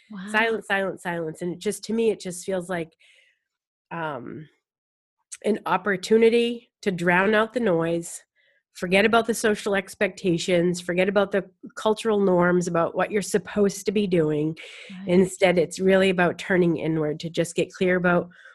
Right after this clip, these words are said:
Speaker 2: "What do I value? Who am I? Where do I wanna spend my time and my money? My, you know, our greatest resources." So now it just feels cleaner, just feels cleaner, fresher,
Speaker 1: Yeah,
Speaker 2: more
Speaker 1: yeah.
Speaker 2: authentic.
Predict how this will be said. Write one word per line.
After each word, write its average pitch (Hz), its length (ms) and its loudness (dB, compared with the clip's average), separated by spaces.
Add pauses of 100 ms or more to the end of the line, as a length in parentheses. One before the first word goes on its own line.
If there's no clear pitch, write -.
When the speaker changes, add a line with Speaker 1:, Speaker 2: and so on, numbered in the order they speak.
(100)
Speaker 2:
"What 202 140 2
do 240 120 8
I 226 80 6
value? 208 580 6 (560)
Who 262 140 8
am 262 260 8
I? 202 180 6
Where 190 200 4
do 254 80 4
I 247 100 4
wanna 233 200 2
spend 226 280 -2
my 220 140 -2
time 214 420 -4
and 208 140 -2
my 180 160 -4
money? 180 400 -4
My, 160 180 -8 (220)
you 196 100 -6
know, 170 260 -8
our 175 140 -8
greatest 190 460 -6
resources." 156 800 -4 (560)
So 175 260 0
now 196 280 4
it - 100 -2
just - 260 -8
feels 165 400 0 (880)
cleaner, 254 540 2 (240)
just 240 160 -4
feels 240 260 2 (1500)
cleaner, 302 520 2 (400)
fresher, 226 440 2
Speaker 1:
Yeah, 151 120 -8 (360)
Speaker 2:
more 226 340 4
Speaker 1:
yeah. 208 80 -4
Speaker 2:
authentic. 196 680 -4